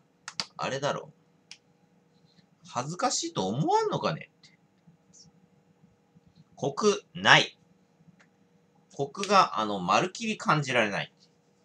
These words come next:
甘みは、まあ普通。香りもろくに感じられない。これダメだね、これ。ゴミ。こんなの二度と買いたく、二度と、今年は外れなのかもしんないけど。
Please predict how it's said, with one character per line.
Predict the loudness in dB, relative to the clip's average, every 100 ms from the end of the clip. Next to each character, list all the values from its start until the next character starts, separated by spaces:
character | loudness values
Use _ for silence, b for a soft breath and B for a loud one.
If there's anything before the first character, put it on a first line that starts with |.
| -20 _ -20 -20 0
甘 | 0 4 4 4
み | 2 -4 -6
は、 | -2 -2 -2
ま | -6
あ | -8
普 | -12
通。 | -18 -18 -18 _ _ _ _ _ _ -18
香 | 2 4 6 4
り | 0
も | -2
ろ | 0 0
く | -2 -6
に | -2
感 | 0 2 0
じ | -2
ら | -2
れ | -2
な | -6
い。 | -10 _ -20 _ _ _ _ _ _ _ _ -16
こ |
れ | -2
ダ | 0 0
メ | -4
だ | -6
ね、 | -10 -12
こ | -18
れ。 | -20 _ _ _ _ _ -8
ゴ | -6
ミ。 | -6 -8 _ _ _ _ _ _ _ _ _ -20 _ _ -20 _ -12
こ | -8
ん |
な | -4
の | -4
二 | -6 -6
度 | -6
と | -6
買 | -6 -6
い |
た | -4
く、 | -8 -10 -14 -16
二 | -12 -8 -4
度 | -2
と、 | -2 -4 -6 b b _
今 | -6 2
年 | 4 6 6
は | 8
外 | 8 6 2
れ | 4
な | 6 6
の |
か | 2 6 8 8
も | 4
し | 0 -2
ん |
な | 0 -2
い |
け | -2
ど。 | -10